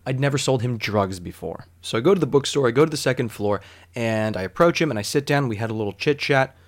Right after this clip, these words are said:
until finally I dropped my voice and I was like, "So, how do we do this?" And he looks at me kind of alarmed, like, disoriented, and then he goes, "Oh, right."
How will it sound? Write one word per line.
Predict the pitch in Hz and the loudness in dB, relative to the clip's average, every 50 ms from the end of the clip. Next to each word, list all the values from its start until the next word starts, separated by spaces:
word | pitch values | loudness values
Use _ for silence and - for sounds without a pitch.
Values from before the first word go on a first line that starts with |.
| _ _ - | _ _ -4
until | 143 143 180 180 | 2 2 2 4
finally | - - 170 160 160 165 170 180 175 147 | 6 6 6 6 6 6 6 6 6 6
I | 135 | 4
dropped | 131 135 135 143 - | 6 4 4 4 4
my | 147 143 | 4 0
voice | 131 117 120 135 143 139 | 0 0 0 0 0 0
and | 120 113 | 0 0
I | 110 | 0
was | 107 98 110 | -2 0 -2
like, | 107 104 98 - - - - - - - - | -2 -2 -2 -4 -10 -18 -20 -20 -20 -20 -20
"So, | - - - - - 117 117 113 98 85 - - - - - - - - - - - _ _ _ - | -16 -14 -12 -6 -2 -2 0 0 -2 -4 -6 -8 -10 -10 -12 -14 -18 -20 -20 -20 -20 _ _ _ -10
how | - 113 110 | -6 -4 -4
do | 110 110 | -2 -2
we | 104 95 | -2 -4
do | 92 98 104 104 113 113 92 | -4 -2 -2 0 0 0 -2
this?" | - - - - - - - - - - - - - - - - - - | -4 -6 -6 -6 -6 -6 -6 -8 -8 -12 -14 -20 -20 -20 -20 -14 -6 -4
And | 117 123 | -2 2
he | 117 | 2
looks | 131 151 - - | 2 2 2 0
at | 120 | -2
me | 104 95 | -2 -4
kind | - 110 113 113 | -4 -4 -4 -4
of | 98 | -4
alarmed, | 98 92 95 101 107 113 110 101 92 | -4 -2 2 2 4 4 2 2 0
like, | 92 - | -4 -6
disoriented, | - - 110 - - 139 147 143 135 117 120 - - 127 113 117 - - | -6 -8 -4 0 2 4 6 6 6 4 2 0 -2 -2 -2 -2 -6 -6
and | 127 117 | -4 -2
then | 117 120 | -2 0
he | 127 123 | -2 0
goes, | 113 117 110 107 101 - - - - - - - | 2 2 2 2 2 -2 -6 -10 -14 -18 -4 4
"Oh, | - 190 208 180 131 | 8 8 8 8 8
right." | 113 135 151 147 107 92 | 6 4 4 4 2 0